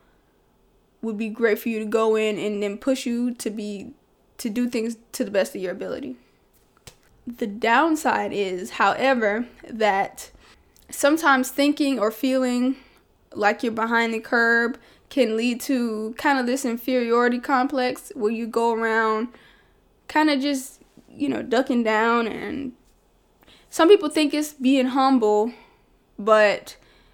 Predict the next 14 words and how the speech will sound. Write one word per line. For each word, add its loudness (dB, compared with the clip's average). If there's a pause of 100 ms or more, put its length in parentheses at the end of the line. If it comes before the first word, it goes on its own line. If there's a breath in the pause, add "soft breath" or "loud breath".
(240 soft breath)
you 0
can 0
be -2 (320)
confident 0
and -2
be -2
humble 0
at -4
the -10
same -6
time. -6
You -2
can -2
still 0